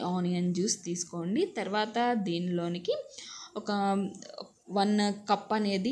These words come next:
నేను టీ పౌడర్ తీసుకున్నాను. ఏ టీ పౌడర్ అయినా పర్వాలేదండి. టీ పౌడర్ లేని పక్షంలో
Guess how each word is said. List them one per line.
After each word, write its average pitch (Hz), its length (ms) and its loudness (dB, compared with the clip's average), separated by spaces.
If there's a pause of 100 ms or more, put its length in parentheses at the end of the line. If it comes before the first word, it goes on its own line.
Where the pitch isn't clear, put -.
నేను 202 260 4 (140)
టీ 226 80 8 (100)
పౌడర్ 196 400 2
తీసుకున్నాను. 180 600 -2 (180)
ఏ - 80 10
టీ 247 180 2
పౌడర్ 214 380 2
అయినా 196 220 -2 (100)
పర్వాలేదండి. 175 800 0 (200)
టీ 233 120 4
పౌడర్ 220 540 4
లేని 180 320 0
పక్షంలో 202 400 -2